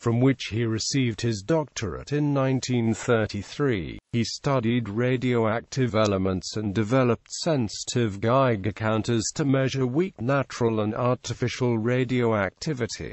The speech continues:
During World War Two, he worked in the Manhattan Project's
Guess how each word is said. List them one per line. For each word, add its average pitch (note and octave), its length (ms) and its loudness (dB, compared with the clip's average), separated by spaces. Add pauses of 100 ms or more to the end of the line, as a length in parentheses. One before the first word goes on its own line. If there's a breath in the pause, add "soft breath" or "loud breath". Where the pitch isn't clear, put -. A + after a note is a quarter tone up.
(140)
During D3+ 480 6
World A2+ 520 2
War D#3+ 260 4
Two, F3+ 320 -2
he B2 160 2
worked D3+ 500 2
in A2+ 140 4
the G2 80 2
Manhattan C3 960 2
Project's G2+ 640 -4